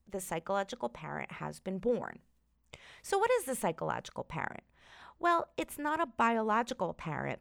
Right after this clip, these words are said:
but it's a person who has stepped into the shoes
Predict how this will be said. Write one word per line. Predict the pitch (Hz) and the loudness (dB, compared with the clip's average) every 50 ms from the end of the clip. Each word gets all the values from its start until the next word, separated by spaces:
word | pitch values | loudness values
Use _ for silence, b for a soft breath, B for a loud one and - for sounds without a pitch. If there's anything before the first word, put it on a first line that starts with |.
| _ - | _ -2
but | 262 262 - - | 0 0 0 -4
it's | 247 - - | -8 -6 -8
a | 302 | -8
person | _ - - - - 370 403 - - - 294 285 262 214 | _ -10 -16 -10 -8 -8 -8 -8 -10 -10 -8 -8 -8 -6
who | 233 247 226 | -6 -6 -4
has | 202 196 202 190 | -4 -6 -6 -8
stepped | - - - - 220 208 - - - _ - | -8 -12 -6 -4 -4 -4 -4 -6 -20 _ -8
into | - 220 226 233 - - 233 | -4 -4 -4 -4 -4 -6 -6
the | 185 208 196 | -4 -4 -4
shoes | - - - - 285 294 254 202 165 147 160 175 180 - - | -4 -4 -4 -2 0 0 0 0 0 -2 -4 -6 -8 -10 -14